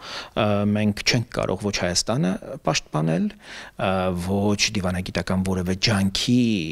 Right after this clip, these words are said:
ապավինել, որը կարող է կենսագործվել, ը, առանց, ը,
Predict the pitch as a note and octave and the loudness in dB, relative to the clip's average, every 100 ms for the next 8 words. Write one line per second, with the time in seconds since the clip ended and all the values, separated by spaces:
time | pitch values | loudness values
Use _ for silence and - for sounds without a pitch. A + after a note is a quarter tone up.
0 | D#2 B1+ - G#2 F#2+ F#2 F2+ F#2 F#2+ E3+ | -6 -8 -2 0 2 2 0 0 2 2
1 | A3 - - - - G2 G#2+ C3 D#3 - | 0 -4 -12 -10 -2 2 4 4 4 2
2 | G2 F#2+ F#2+ F2 E2+ - F#2 - F2+ F2 | 0 -2 -2 -2 -4 0 2 2 0 -2
3 | F2 - G#2 D3 F#3+ F#3+ - - - - | -2 -2 0 2 0 -2 -12 -14 -6 0
4 | F#2 F2+ F2 E2+ E2 - - F#2 G#2+ C3 | 2 2 2 0 -2 -4 -2 0 2 2
5 | - - - F#2+ | 2 2 -2 -2